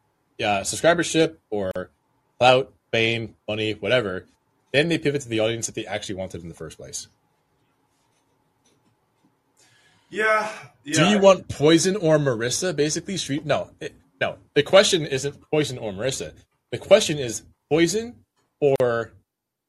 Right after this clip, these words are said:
Speaker 1: Andore Junior. That's, that's the, that's what's in front of you. Okay, it's either Poison with a dick or Andore Junior with a pussy.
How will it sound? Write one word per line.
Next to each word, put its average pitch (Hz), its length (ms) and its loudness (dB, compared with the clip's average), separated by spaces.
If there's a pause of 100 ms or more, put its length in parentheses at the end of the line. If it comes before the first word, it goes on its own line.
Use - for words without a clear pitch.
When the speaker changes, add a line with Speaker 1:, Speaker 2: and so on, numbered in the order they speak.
(120)
Speaker 1:
Andore 131 680 2
Junior. 107 500 -12 (380)
That's, 147 220 4
that's 175 320 4
the, 143 140 0
that's 151 380 0
what's 135 200 -8
in 110 100 -10
front 107 200 -8
of 85 80 -14
you. 80 80 -18 (120)
Okay, 117 260 -4 (340)
it's 120 100 -10
either 120 380 -2 (380)
Poison 156 240 0
with 196 100 -6
a 170 40 -4
dick 123 300 -6 (640)
or 120 280 -2
Andore 139 500 0
Junior 120 240 -8
with 107 100 -8
a 95 40 -16
pussy. 90 360 -12